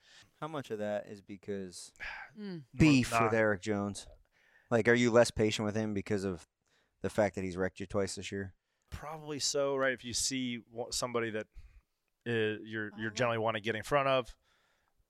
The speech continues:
Speaker 3: there, obviously the aggression level was too high for the outcome that was, and it threw away what could have potentially been a,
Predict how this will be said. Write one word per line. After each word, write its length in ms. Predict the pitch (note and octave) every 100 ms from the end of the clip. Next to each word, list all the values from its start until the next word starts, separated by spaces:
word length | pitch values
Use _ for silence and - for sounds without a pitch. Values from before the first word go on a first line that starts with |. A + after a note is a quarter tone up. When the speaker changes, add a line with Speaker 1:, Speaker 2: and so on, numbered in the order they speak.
| _ _ _ G#2+ -
Speaker 3:
there, 140 | A#2 A2 _ -
obviously 380 | B2 A#2 -
the 80 | A2
aggression 400 | A2 A2 A2+ A2+
level 240 | A2 G#2+ G#2
was 140 | F#2+
too 180 | - A2
high 340 | A2+ A2 A2 -
for 160 | - A2+
the 120 | G#2+
outcome 440 | G#2+ G#2+ - G#2+ G#2
that 240 | G2 -
was, 340 | G#2+ A2 G#2+
and 140 | G#2+ G#2
it 160 | B2 A#2
threw 300 | - C#3+ C3
away 400 | A#2+ A#2+ A#2 G2+ _ _ _ - -
what 160 | A#2+
could 120 | - A2
have 80 |
potentially 380 | G#2+ - A2 A2
been 100 | G2+
a, 100 | G2+